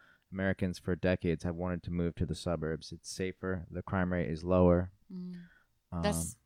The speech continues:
Speaker 2: yeah, that's true. 'Cause, like, um,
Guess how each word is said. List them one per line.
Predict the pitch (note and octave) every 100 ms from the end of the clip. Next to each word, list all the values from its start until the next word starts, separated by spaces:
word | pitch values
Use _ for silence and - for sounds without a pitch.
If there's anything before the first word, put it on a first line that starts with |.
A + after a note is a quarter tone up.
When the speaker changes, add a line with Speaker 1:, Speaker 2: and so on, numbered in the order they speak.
| -
Speaker 2:
yeah, | G3 G3+ F#3+
that's | G#3 -
true. | - A3 G#3+ D#3+ - - - - _
'Cause, | - G#3
like, | A#3 A#3+ A3 -
um, | G3 G3 G3 G3 G3+